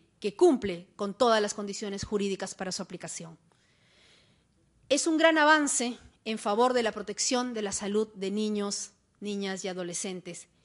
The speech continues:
con el componente educativo y preventivo promocional, que son parte del cambio en la forma de tratar el tema de salud en la población, no solo asistencialista y curativo,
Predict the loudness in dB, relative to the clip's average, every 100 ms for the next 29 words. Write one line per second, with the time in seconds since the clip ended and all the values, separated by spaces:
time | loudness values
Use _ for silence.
0 | _ _ _ _ 2 4 4 2 4 4
1 | 4 2 0 -2 0 -2 6 8 8 6
2 | 2 -4 _ _ -8 -2 2 2 2 2
3 | 0 0 2 2 2 4 4 4 -4 -4
4 | 0 0 6 8 8 6 2 2 0 4
5 | 6 6 4 0 -2 0 0 4 2 2
6 | -2 4 6 4 0 -6 -2 0 2 2
7 | 0 -2 -2 0 0 0 -2 -4 -4 -4
8 | -4 -8 _ _ -20 -16 -4 0 2 2
9 | 2 6 6 6 0 0 2 2 4 4
10 | 2 0 2 2 4 4 6 4 4